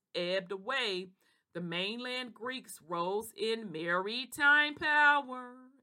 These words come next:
and influence. But such was the scale of the available commerce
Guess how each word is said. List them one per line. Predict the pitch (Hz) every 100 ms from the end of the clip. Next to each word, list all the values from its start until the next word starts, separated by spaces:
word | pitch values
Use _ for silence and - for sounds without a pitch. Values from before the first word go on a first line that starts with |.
| _
and | 180 190
influence. | 185 185 - 208 180 160 - 208 - _ _ _ _ _ -
But | 196 190
such | - 311 - - -
was | 202 190
the | 165
scale | - - 226 220 196 190
of | 165 165
the | 175
available | 160 165 175 185 214
commerce | - 254 240 220 170 160 175